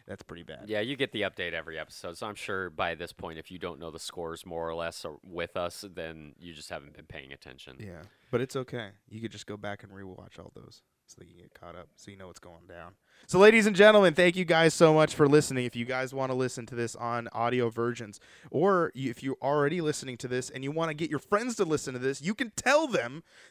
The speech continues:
Speaker 1: that you can go to iTunes and just search Primal Target. You can listen to Movie Combat, as well as P T thirty-six hundred, because there's two seasons of that going right now.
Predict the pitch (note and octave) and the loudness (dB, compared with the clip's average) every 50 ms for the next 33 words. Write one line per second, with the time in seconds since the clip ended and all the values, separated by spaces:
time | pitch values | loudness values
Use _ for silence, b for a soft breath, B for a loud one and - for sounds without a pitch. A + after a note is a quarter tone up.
0 | B B C#3 D3 D3+ C#3 D#3+ F#3+ F#3 G3 F#3 E3+ F3+ F3+ E3+ D#3 - D#3 E3 F#3+ | B B -2 -2 0 -2 -4 -6 -6 -4 -2 2 4 4 4 4 2 2 0 0
1 | G#3 - - E3 D3 C#3 C#3+ C#3+ C3+ D#3 D3+ - - F3+ F3 D#3 - - - D3+ | -2 -4 -6 -8 -6 -8 -8 -8 -8 -8 -8 -8 -8 -8 -8 -8 -6 -2 -2 0
2 | D3+ D3 C#3+ - D#3+ E3 E3+ D#3 B2 G2+ A#2+ C#3 D3+ - A3+ C#3 C#3 D3+ C#3+ - | 0 -2 -4 -4 -2 -2 -2 -2 -4 -4 -6 -8 -8 -8 -6 -4 -4 -4 -6 -6
3 | - A#2+ A#2 - - C#3+ C3+ B2 C3 C3+ B2+ B2 A2+ - C3 B2+ C3+ C#3+ C#3+ B2 | -8 -12 -10 -6 -6 -4 -4 -2 -2 -2 -2 -4 -4 -2 -2 -2 -2 0 0 -2
4 | A2 A2 - B B B B C3+ D3 D3 F3+ G#3 G#3 F#3 - - - F#3 F3+ - | -2 -2 -6 B B B B -4 -2 0 2 2 2 2 0 -2 -6 -6 -6 -6
5 | F#3 D#3+ - F3 F3 E3+ D#3+ - D#3+ C3+ - E3+ E3 F3 D3+ C#3+ C#3 C#3 - D#3 | -8 -6 -4 -2 -2 -2 -4 -6 -8 -6 -6 -6 -4 -2 -2 -2 -2 -2 0 0
6 | D3 D3 C#3+ C3+ - - - - F3 F3+ E3 - E3 E3+ D3+ D#3 B2+ - A#2 A#2 | 0 2 0 -2 -4 -4 -6 -6 -6 -6 -6 -8 -8 -8 -8 -10 -12 -10 -6 -4
7 | B2 F3+ G#3 - B2+ A#2+ A#2 A2+ A2+ A#2 A2 G#2+ A#2 A#2 C3+ D3+ | -2 -2 -2 -4 -6 -8 -6 -6 -6 -6 -6 -6 -6 -6 -6 -6